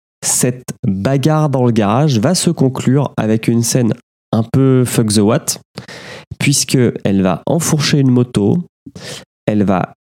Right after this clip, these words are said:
faire tremplin avec une de ses voitures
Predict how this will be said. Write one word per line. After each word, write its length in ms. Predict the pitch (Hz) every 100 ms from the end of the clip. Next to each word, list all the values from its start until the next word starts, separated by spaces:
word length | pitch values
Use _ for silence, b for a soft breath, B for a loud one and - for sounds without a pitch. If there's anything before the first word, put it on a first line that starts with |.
| _ _ _ -
faire 340 | - 143 127
tremplin 600 | - - 175 180 165 156 -
avec 340 | 107 104 104 160
une 160 | 156
de 80 | 135
ses 180 | 127 113
voitures 680 | 104 131 - 107 143 123